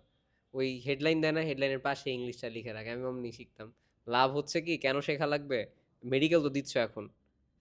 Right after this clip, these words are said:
ডিও যদি দেয়া লাগে তখন ডিউ, ডিউতে ইংলিশ টার্ম দেয়। আম, ডিউতে এমন হয় অনেক কিছু যে পড়ছি অনেক কিছু, মানে আমরা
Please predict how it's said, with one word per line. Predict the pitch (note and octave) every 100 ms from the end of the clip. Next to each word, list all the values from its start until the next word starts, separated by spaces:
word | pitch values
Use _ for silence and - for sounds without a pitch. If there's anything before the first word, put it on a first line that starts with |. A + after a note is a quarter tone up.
| _ _ B2
ডিও | B2+ C#3 D3
যদি | D3+
দেয়া | D3 C#3
লাগে | B2 A2 G#2+ - _ _ _ -
তখন | B2+ D3 C#3
ডিউ, | C#3 C#3+ D3
ডিউতে | C3 C#3 D3 D#3 F3+ G3+ -
ইংলিশ | D3+ D3+ C#3 -
টার্ম | A#2 A2 G#2
দেয়। | G#2 - _
আম, | A#2+ A#2
ডিউতে | B2+ C#3 D#3
এমন | D3 D#3
হয় | D3+ B2
অনেক | A#2 A2+
কিছু | - D3
যে | B2 A#2 A2 _ _ _ _
পড়ছি | D#3+ E3 - F#3+
অনেক | E3+ C3
কিছু, | - A2 A2+
মানে | A2+ A2+ A2+
আমরা | A2+ A2+ A#2 A#2 A2+ -